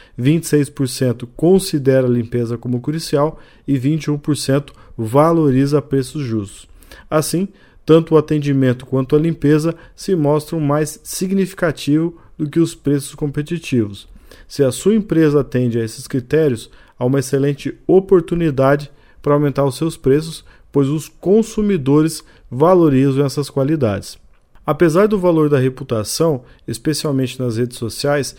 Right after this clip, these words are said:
ser amplamente reconhecido como um fator determinante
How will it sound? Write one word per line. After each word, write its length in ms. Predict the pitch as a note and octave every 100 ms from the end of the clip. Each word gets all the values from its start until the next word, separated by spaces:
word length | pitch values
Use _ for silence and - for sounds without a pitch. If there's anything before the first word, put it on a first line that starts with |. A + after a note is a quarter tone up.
| -
ser 280 | - - C3+ -
amplamente 760 | F3+ A3 G#3+ F3 D3 D3+ D3
reconhecido 720 | C#3+ C#3 D3 C#3 - C3+ B2+ B2
como 180 | C3
um 60 | C3
fator 400 | B2+ B2 C3+ C3
determinante 1000 | B2+ D#3+ E3 D#3+ C#3+ B2+ B2 C3 B2+